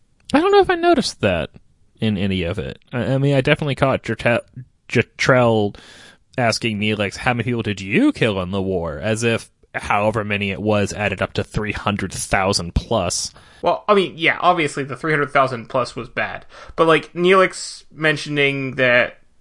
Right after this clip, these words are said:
Speaker 2: th-, the reason he, he, uh, you know, was a draft dodger was that he told himself
Speaker 1: Mm-hmm.
Speaker 2: that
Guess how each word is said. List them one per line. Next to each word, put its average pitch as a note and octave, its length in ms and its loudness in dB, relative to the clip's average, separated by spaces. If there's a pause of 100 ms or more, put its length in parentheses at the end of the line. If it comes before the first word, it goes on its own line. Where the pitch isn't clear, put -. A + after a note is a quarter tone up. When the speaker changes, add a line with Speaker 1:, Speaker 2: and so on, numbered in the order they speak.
(160)
Speaker 2:
th-, - 200 -12
the C#3 100 4
reason C3 400 4
he, A#2 500 -4 (1400)
he, A#2+ 400 0
uh, G#2+ 220 2 (140)
you A2 140 -4
know, A#2+ 100 2
was A2+ 160 -8
a C3 40 -6
draft B2 340 0
dodger A#2 300 2
was A2+ 240 -6
that - 120 -12
he A#2+ 100 -12
told C3+ 360 0
himself A#2 380 0
Speaker 1:
Mm-hmm. G#2 300 2
Speaker 2:
that A2 360 0